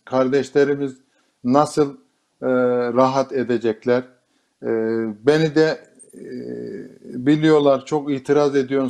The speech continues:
sahada falan, böyle yorumlar alıyorum da hakkımızı arıyoruz.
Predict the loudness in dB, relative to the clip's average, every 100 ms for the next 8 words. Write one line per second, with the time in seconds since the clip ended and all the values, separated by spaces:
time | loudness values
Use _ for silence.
0 | 0 2 2 0 0 0 0 -2 -6 -4
1 | -2 0 0 2 0 0 0 2 2 0
2 | -6 -6 -6 -6 _ _ _ 0 2 2
3 | -4 -8 -2 0 0 0 -2 -4 -10